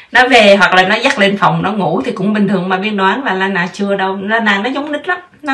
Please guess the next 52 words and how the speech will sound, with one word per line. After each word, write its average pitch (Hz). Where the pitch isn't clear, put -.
không 185
vậy 196
đâu. 202
Nhưng 240
mà 220
ví 240
dụ 185
đi, 214
ví 220
dụ 247
như 196
có 240
xảy 196
ra 208
đi 202
thì 190
cũng 180
bình 196
thường. 160
Nó 262
phải 202
học 180
những 180
bài 208
học 170
trong 185
cuộc 196
đời 185
của 180
nó. 185
Miễn 208
sao 233
á, 233
là 185
nó 175
có 190
học 190
vấn, 190
miễn 165
sao 180
á, 240
nó 202
biết 226
đúng 208
sai, 185
thì 180
tự, 170
tự 196
nhiên 196
nó 202
sẽ 175
điều 185